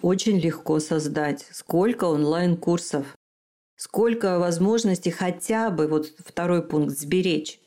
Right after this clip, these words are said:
применять ал-, алгоритмы распределения дохода. И если уж так случилось, что, например, м, люди хотят чего-то большего, да, но у них вот самое начало вот этого процесса.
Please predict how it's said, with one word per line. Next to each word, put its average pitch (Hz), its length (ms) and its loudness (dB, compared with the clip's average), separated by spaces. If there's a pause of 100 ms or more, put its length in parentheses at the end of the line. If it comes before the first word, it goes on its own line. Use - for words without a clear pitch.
(340)
применять 175 520 2
ал-, 156 260 2
алгоритмы 165 540 0
распределения 160 800 2
дохода. 180 560 0 (360)
И 190 100 2
если 226 260 2
уж 202 80 2
так 190 260 -6
случилось, 185 680 0
что, - 180 -6
например, 165 640 0
м, 170 340 0
люди 170 240 2
хотят 170 500 -2
чего-то 160 420 0
большего, 165 760 0 (340)
да, 220 200 0
но 208 220 4
у 196 40 4
них 220 260 2
вот 175 260 -4
самое 190 380 0
начало 160 640 0
вот 156 220 -4
этого 156 280 0
процесса. 160 640 -2